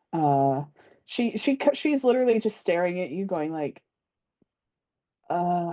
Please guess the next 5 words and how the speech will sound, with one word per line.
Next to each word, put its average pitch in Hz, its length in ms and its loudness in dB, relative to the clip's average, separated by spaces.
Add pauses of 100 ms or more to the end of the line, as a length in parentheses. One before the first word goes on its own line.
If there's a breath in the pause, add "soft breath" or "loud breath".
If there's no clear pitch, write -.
how, 247 280 0 (380)
it, - 200 -8 (1120)
b-, 196 100 2 (100)
but, 165 380 0 (480)
w-, 202 240 2